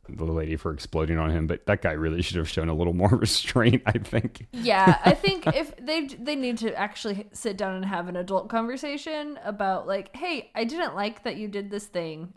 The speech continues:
Speaker 2: I shouldn't have reacted the way I did, but, you know,
Speaker 1: Right.
Speaker 2: here's my reasoning." And then he can stop acting like a baby, and you guys could, like, figure it <laughs> out.
Speaker 1: I think, uh, occasionally you can get a little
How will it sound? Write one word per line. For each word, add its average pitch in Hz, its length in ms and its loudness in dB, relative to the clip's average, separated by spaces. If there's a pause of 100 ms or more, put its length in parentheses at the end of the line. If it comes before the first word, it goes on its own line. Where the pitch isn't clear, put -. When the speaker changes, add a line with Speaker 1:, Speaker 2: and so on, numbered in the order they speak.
Speaker 2:
I 202 60 -4
shouldn't 247 300 -4
have 233 160 -2
reacted 214 420 -2
the 196 60 -8
way 180 140 -4
I 170 80 -4
did, 202 560 -2 (840)
but, - 320 -6
you 214 80 -4
know, 175 180 -4
Speaker 1:
Right. 156 260 -2
Speaker 2:
here's 233 320 -2 (100)
my 214 180 0
reasoning." 180 800 -8
And 220 140 -2
then 208 120 0
he 226 160 -2
can 202 160 -4
stop 190 340 -2
acting 185 260 -8
like 180 180 -6
a 190 60 -8
baby, 220 560 -2
and 202 100 -6
you 202 60 -6
guys 185 220 -4
could, 196 120 -8
like, 165 240 -6 (280)
figure 165 280 -12
it 214 140 -4
<laughs> - 0 -
out. 190 480 -2 (720)
Speaker 1:
I 120 80 8
think, 196 280 4
uh, 123 400 10
occasionally 113 480 4
you 101 140 4
can 104 140 4
get 98 200 4
a 92 80 4
little 87 480 4